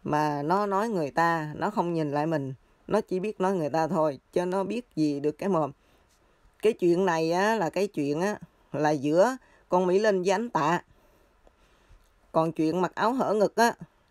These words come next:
là bà Rina không có bàn tới. Phụ nữ á, thích thì cứ mặc áo hở ngực. Đó. Vì đó là, hả, làm đẹp, tạo sự hấp dẫn, quyến rũ người khác.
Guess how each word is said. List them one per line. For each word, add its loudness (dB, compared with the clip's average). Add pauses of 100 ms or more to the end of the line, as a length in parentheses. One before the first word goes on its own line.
(460)
là 0
bà 6
Rina 0
không -4
có 0
bàn 2
tới. 4 (1300)
Phụ 0
nữ 6
á, 2 (280)
thích 4 (300)
thì 2
cứ 0
mặc 2
áo 2
hở 0
ngực. 0 (1040)
Đó. 2 (2000)
Vì 2
đó 6
là, 4
hả, 0 (160)
làm 0
đẹp, 2 (1500)
tạo 6
sự 0
hấp -2
dẫn, 0 (220)
quyến 2
rũ 2
người 0
khác. 0